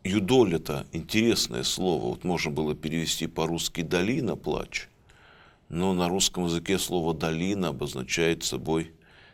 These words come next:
нечто, наоборот, замечательное, красивое, прекрасное, плодородное. Вот. А на самом деле юдоль плача — это болото.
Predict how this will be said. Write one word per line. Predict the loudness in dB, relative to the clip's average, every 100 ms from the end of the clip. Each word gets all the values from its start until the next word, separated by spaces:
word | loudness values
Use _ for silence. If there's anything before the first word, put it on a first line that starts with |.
| -8
нечто, | -2 0 0 -2 -2
наоборот, | -2 0 0 0
замечательное, | -4 -2 2 2 2 -4 -6 -8
красивое, | -8 -2 2 2 2 2 0
прекрасное, | -4 -6 2 4 6 2 -2 -8 -16 -20 -20 -6
плодородное. | 0 2 2 0 2 4 2 -2 -10 -16 _ _ _ -20 -20 -20 -20 _
Вот. | -4 -2 -2 0
А |
на | 4
самом | 4 4 6
деле | 6 6
юдоль | 4 4 4 2
плача — | 2 4 4 2 0 0
это | 0 -2 -4 -6 -18 -10
болото. | -6 -4 -4 -8